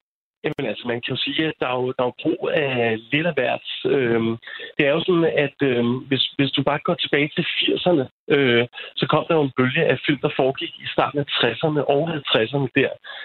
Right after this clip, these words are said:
Altså blandt andet Dirty Dancing, men også Grease for den sags skyld. Og, øh, Stranger Things er lidt en moderne version af, af, af det. Altså en, en serie, som på en eller anden måde rammer det, som jeg vil kalde et femogtyve-års fænomen. Altså det der med, at nu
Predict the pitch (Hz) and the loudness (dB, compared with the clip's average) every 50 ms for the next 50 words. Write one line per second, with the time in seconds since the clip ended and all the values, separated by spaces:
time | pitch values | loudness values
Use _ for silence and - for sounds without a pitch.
0 | - _ - - - 123 110 110 113 113 123 131 131 117 - - 113 107 107 127 | -14 _ -14 0 2 4 4 6 6 4 4 4 2 0 2 2 2 2 2 0
1 | 131 - 107 104 98 107 113 - - 131 117 113 104 98 95 98 98 - - - | 0 2 2 4 4 2 0 0 0 0 0 0 0 2 2 2 2 0 -2 -4
2 | - 110 117 120 120 120 - - 151 123 110 - - - 123 104 - - - - | -2 0 0 0 0 -2 0 0 2 2 2 0 0 0 0 0 0 -2 -4 -6
3 | - _ - - - - - - - - - 135 127 120 120 120 113 - - - | -8 _ -10 -10 -10 -8 -8 -8 -8 0 2 4 4 4 4 2 0 -2 0 2
4 | 160 143 147 - - - 156 147 147 135 147 143 139 147 151 - - 160 147 135 | 2 2 2 0 -2 0 2 0 2 2 2 2 2 2 2 2 2 4 4 4
5 | 127 - 135 120 120 - - 170 160 165 147 - - - - - - - - 151 | 4 2 2 2 2 2 0 0 0 2 4 4 4 2 2 -2 -2 0 0 2
6 | 135 123 - - 127 - _ _ - - - 139 131 - - 139 139 139 - - | 2 2 0 -2 -2 -2 _ _ -6 -2 0 0 2 2 2 2 2 0 -2 -10
7 | - - - - 135 123 123 123 - 131 127 127 - - 139 131 127 123 123 117 | -20 -20 -18 -10 -2 0 0 2 2 2 2 2 2 2 2 2 2 0 2 2
8 | 113 127 131 - - 170 156 - - - 156 - - 147 127 - 135 147 143 143 | 2 2 2 2 0 0 0 0 -2 -6 -4 -2 0 0 2 2 2 2 4 4
9 | 139 131 127 113 117 117 117 139 143 139 - _ - 147 143 135 - - 151 143 | 4 2 4 2 2 2 2 2 0 0 -2 _ 0 0 0 0 0 0 0 2
10 | 127 120 127 143 147 143 - 127 117 113 110 - - _ - - - - - - | 4 2 2 2 0 0 0 0 2 2 -2 -4 -6 _ -18 -16 -16 -16 -12 -4
11 | - 165 151 147 135 135 - - 131 123 120 117 - - - - 120 110 110 107 | 0 0 0 0 2 2 4 4 4 4 4 2 0 0 2 2 2 4 4 4
12 | 110 - - - 117 - - 123 120 120 117 - 123 120 123 120 113 110 110 113 | 2 0 -2 -4 -2 0 0 0 0 -4 -8 -6 0 2 2 4 4 4 4 6
13 | 117 113 - - - - - - - - - 143 143 | 4 2 0 -4 -10 -16 -14 -14 -16 -8 -4 0 2